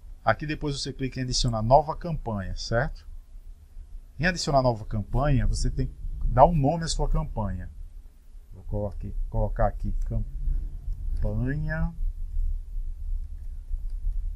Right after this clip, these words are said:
campanha zero zero um.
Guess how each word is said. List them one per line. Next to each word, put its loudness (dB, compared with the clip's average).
campanha 0
zero -2
zero 6
um. 2